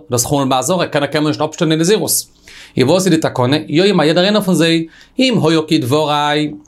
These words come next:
אי איך בין געווען גערעכט, הרי אני נזיר חויבו. ואם לאו, הרי אני נזיר נדבה, וממו נפשך זריצת הרע נזיר,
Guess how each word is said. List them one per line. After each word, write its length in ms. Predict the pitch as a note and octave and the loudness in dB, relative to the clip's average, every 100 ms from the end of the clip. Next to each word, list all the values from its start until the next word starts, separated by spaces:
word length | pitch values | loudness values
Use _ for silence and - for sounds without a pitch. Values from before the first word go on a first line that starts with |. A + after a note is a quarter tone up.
| - | -2
אי 160 | A#3 A#3 | 0 0
איך 140 | F3+ D#3+ | -2 0
בין 120 | D#3 | 0
געווען 180 | D3+ D3+ | 0 0
גערעכט, 440 | D3 C#3+ D3 - | 0 0 -2 -4
הרי 200 | B2 B2+ | -2 0
אני 100 | D3+ | 2
נזיר 300 | E3 F#3 F#3 | 2 2 2
חויבו. 460 | F#3 A#3+ A#3 G3+ F#3+ - _ - - E3 | 2 0 0 -2 -6 -16 _ -20 -12 -2
ואם 280 | F#3 F3+ | 0 2
לאו, 420 | G3 G3+ F#3 E3 D#3+ | 2 2 2 0 0
הרי 260 | E3 F#3 | 0 2
אני 120 | E3+ | 2
נזיר 360 | E3 E3+ D#3+ D3+ | 2 2 2 2
נדבה, 380 | C#3 A#2 A2+ C3 - | 2 2 2 0 0
וממו 300 | F#3+ G#3 G#3+ | 2 4 2
נפשך 320 | G3 F#3 D#3+ | 0 -2 0
זריצת 380 | D3+ D#3 E3 - | 2 2 0 0
הרע 160 | D#3 D3+ | 0 0
נזיר, 420 | B2 B2 D3+ | 0 0 0